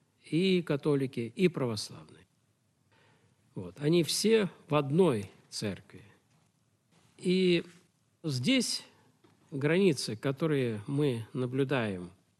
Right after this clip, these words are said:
в нашей жизни, и которые исторически сложились, эти границы носят чисто условный характер. Обусловлены они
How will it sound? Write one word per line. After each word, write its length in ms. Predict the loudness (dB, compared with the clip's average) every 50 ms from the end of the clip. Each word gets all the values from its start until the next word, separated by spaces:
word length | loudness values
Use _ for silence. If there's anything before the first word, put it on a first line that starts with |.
| _ _ _ _ _ _ _ _ _ _ _ _ _ _ _
в 220 | -12 -8 -4 -2 0
нашей 400 | 0 0 0 -2 -2 -2 -2 0
жизни, 480 | 2 2 2 2 0 -2 -2 -4 -4
и 60 | -4
которые 400 | -2 -4 -4 -2 -2 -2 0 0
исторически 880 | -2 -2 -2 -2 -2 -2 -2 -2 -4 -6 -8 -6 -6 -4 -4 -4 -4 -6 -10 -10
сложились, 840 | -10 -8 -4 -4 -4 -2 -2 -2 -2 -2 -2 -4 -4 -6 -12 -16 _ _ _ _ _ _ _ _ _ _ _ _ _ _ _ _ _ _ _ _ _ _ _ 2
эти 260 | 2 2 2 2 0
границы 800 | 0 2 2 2 2 2 0 -2 -4 -6 -8 -8 -8 -8 -8 -6
носят 440 | -4 0 0 0 0 0 -4 -6 -6
чисто 360 | -4 -4 -2 -2 -2 0 0
условный 500 | 0 0 0 0 0 0 2 2 0 0
характер. 520 | 0 -2 -2 -2 -2 -4 -6 -12 -18 -20 -20 -20 -20 _ _ _ _ _ _ _ _ _ _ _ _ _ _ _ _ _
Обусловлены 960 | -6 -4 -2 -2 -2 -2 0 2 4 4 6 6 4 4 2 2 0 -2 -4 -4 -2
они 480 | 0 2 2 2 2 0 -2 -4 -8